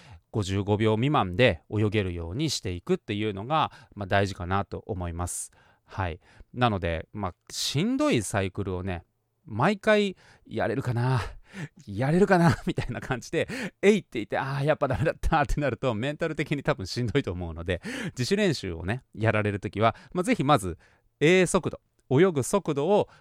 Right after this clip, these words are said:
第一優先事項として考えてもらって、その次に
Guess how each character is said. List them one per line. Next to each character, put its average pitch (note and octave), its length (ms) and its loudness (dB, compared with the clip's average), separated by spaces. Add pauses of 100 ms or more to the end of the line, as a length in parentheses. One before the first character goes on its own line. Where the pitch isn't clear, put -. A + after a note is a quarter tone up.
(140)
第 G2+ 200 0
一 F#2 200 -6
優 F2+ 160 -2
先 F2 240 -4
事 F2 100 -6
項 F2 200 -12
と E2+ 80 -10
し - 80 -12
て F3+ 280 0
考 G2 280 -6
え F2+ 120 -2
て D#2+ 120 -14
も E2 140 -10
ら E2+ 100 -6
っ - 60 -12 (120)
て、 G3 220 0 (140)
そ - 140 -4
の A#3 80 -2
次 C4 220 -2
に G#3 200 -4